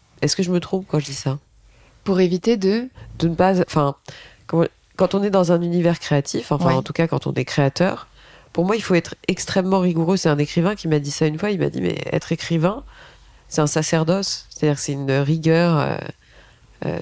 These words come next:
Speaker 1: de, de sportif, quoi. Enfin, de sportif de haut niveau.
Speaker 2: Ah
Speaker 1: Tu
Speaker 2: bah,
Speaker 1: vois, donc,
Speaker 2: complètement.
Speaker 1: euh, et, et moi, je suis toujours curieuse de savoir comment vit un artiste, tu vois. Enfin, bon, alors, on a, t'as,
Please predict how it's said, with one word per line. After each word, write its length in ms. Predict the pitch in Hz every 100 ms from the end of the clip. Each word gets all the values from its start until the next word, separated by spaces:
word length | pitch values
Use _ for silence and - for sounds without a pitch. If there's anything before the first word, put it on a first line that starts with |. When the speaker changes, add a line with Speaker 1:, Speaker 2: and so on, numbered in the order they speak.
| -
Speaker 1:
de, 140 | 139 120
de 80 | 147
sportif, 520 | - 175 - 247 -
quoi. 120 | -
Enfin, 240 | 147 - 139
de 100 | 139
sportif 420 | - 147 - 175
de 120 | 151 -
haut 80 | 175
niveau. 340 | 185 202 226 - _ - -
Speaker 2:
Ah 60 |
Speaker 1:
Tu 40 | 165
Speaker 2:
bah, 60 |
Speaker 1:
vois, 140 | 156 196
donc, 120 | 175
Speaker 2:
complètement. 260 | 202 156 143
Speaker 1:
euh, 300 | 139 135 139
et, 280 | 135 92 139
et 40 | 135
moi, 160 | 170
je 60 | 208
suis 80 | 165
toujours 220 | - 208
curieuse 240 | 180 175
de 60 | 165
savoir 340 | 151 156 180
comment 260 | - 170 208
vit 160 | 175 160
un 120 | 151
artiste, 500 | 139 - 180 175 -
tu 80 | 139
vois. 100 | 151
Enfin, 260 | 143 127 - - - - _ - _ _ _ -
bon, 60 | 151
alors, 200 | 123 123
on 60 |
a, 140 | 123 - -
t'as, 100 | -